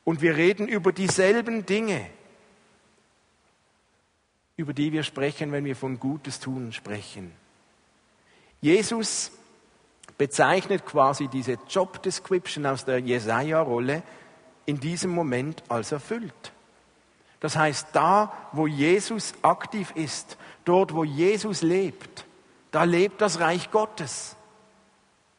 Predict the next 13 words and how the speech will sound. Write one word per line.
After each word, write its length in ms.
Und 180
dazu 260
gehört 640
Gnade 460
leben, 540
Heilungen, 720
Verkündigungen, 1120
sich 220
für 200
Gefangene 640
einsetzen, 1000
für 140
Gerechtigkeit. 800